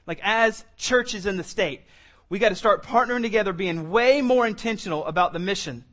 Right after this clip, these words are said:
way more intentional about being kingdom-minded and not trying to build churches and make 'em bigger, but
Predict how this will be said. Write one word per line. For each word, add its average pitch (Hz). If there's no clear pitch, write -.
way 220
more 262
intentional 226
about 170
being 165
kingdom-minded 196
and 165
not 226
trying 247
to 226
build 214
churches 254
and -
make 208
'em 175
bigger, 190
but 165